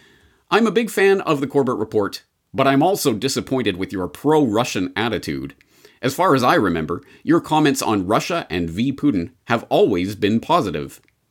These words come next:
This evening, Putin announced recognizing the separatist republics, former Ukraine territory, as independent, and the Russian military is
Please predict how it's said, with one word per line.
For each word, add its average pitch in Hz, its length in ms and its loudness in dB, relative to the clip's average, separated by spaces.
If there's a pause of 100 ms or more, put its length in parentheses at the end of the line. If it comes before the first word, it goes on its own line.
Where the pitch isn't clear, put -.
(120)
This 135 180 0
evening, 139 300 2
Putin 160 260 0
announced 120 340 2
recognizing 113 640 0
the 95 80 -2
separatist 123 480 -4
republics, 104 680 -4 (160)
former 98 380 -2
Ukraine 90 400 -2
territory, 92 580 0 (300)
as 123 240 0
independent, 143 680 0 (340)
and 143 140 2
the 139 40 4
Russian 156 300 2
military 117 480 2
is 113 200 -6